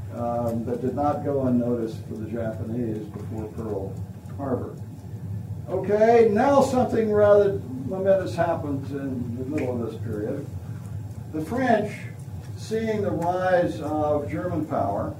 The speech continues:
believe that, um, they're going to be able to, um, come to the United States and get a,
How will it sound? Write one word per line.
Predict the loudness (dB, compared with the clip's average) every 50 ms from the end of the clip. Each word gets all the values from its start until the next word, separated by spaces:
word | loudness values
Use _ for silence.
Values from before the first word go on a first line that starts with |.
| -12 -12 -12 -12 -12 -12 -12 -10 -10 -10 -10 -10 -10 -4
believe | 0 2 4 6 8 10 12 12 12 12 12 10 6 2 4
that, | 6 8 8 8 8 6 6 4 4 6
um, | 10 10 12 12 12 12 10 10 6 -2 -6 -10 -10 -12 -12 -10 -6
they're | 0 4 6 8 8 8
going | 8 8 8 8 8 8
to | 8
be | 8 8 6
able | 8 8 8 8 8 8 6 6 4
to, | 2 0 2 6 6 8 8 8 6 6 4 2 0 -6 -8 -8 -8 -8 -8 -10 -10 -10 -10 -10 -10 -10 -10 -8
um, | -4 -2 2 2 4 4 4 4 2 2 -2 -4 -4 -6 -6 -8 -8 -10 -6 0
come | 4 4 4 4 4
to | 2
the | 2 4
United | 2 4 2 2 2 2 0 -2 -2
States | -4 -6 -4 0 4 6 8 8 6 6 2 0
and | -4 -4 -4 0
get | 2 4 4 6 6
a, | 4 4 4 4 2 0 2 0 0 -2